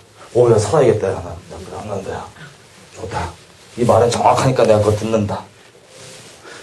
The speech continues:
참 미혹은요, 하나님의 말씀이냐 아니냐가 참 미혹이 아니라 그거에 대한 우리의 관점이 참 미혹이 될 수 있습니다. 사람의 관점이. 근데 그 정말 근본, 그걸 정말 똑바로 하나님 원하신 대로 볼 수 있는 관점은 십자가의 길입니다.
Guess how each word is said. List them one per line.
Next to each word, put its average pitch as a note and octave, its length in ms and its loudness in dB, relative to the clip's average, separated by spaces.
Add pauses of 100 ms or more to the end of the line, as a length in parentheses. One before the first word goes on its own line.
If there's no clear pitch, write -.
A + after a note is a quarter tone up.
(100)
참 G#3+ 320 2
미혹은요, D#3 520 4
하나님의 G3 500 2
말씀이냐 F3 880 4
아니냐가 D3+ 420 4
참 D3+ 220 -2
미혹이 C#3 240 8
아니라 B2+ 240 4 (240)
그거에 E3+ 400 6
대한 E3 340 4
우리의 C3+ 220 10
관점이 B2+ 560 4
참 C3+ 300 -6
미혹이 G2+ 260 2
될 F2+ 80 0
수 F2 140 -10
있습니다. - 280 -12
사람의 A#2+ 340 2
관점이. F2+ 360 -6 (720)
근데 D#3 200 6
그 - 40 2
정말 G3+ 520 6
근본, D#3 360 4
그걸 - 280 6
정말 E3 320 4
똑바로 F3+ 300 4
하나님 F3+ 200 2
원하신 D#3+ 300 4
대로 D#3+ 140 8
볼 C3 120 10
수 C#3 80 2
있는 C#3 120 2
관점은 B2+ 420 4 (180)
십자가의 C#3 540 2
길입니다. F2 420 -4